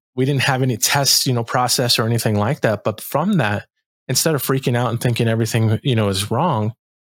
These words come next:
you know, going back and saying, "Okay, what did we do? What can we improve?" How can we then improve this for future use?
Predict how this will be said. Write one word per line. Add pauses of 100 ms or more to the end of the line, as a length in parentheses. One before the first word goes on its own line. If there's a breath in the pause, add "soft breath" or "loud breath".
(180)
you
know,
going
back
and
saying,
"Okay,
what
did
we
do? (140)
What
can
we
improve?" (540)
How
can
we
then
improve
this
for
future
use?